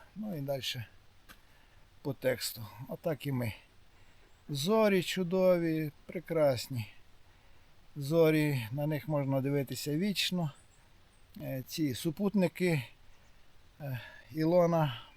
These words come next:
Маска прямо такими колонами літають по десять штук.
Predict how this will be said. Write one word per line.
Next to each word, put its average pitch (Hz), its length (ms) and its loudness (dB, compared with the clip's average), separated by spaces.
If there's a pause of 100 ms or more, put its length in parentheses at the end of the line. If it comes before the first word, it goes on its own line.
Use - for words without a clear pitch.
(360)
Маска 165 520 -2 (960)
прямо 160 340 2
такими 156 360 0
колонами 156 720 6
літають 135 500 4
по - 180 -8
десять 139 340 -2
штук. - 340 -4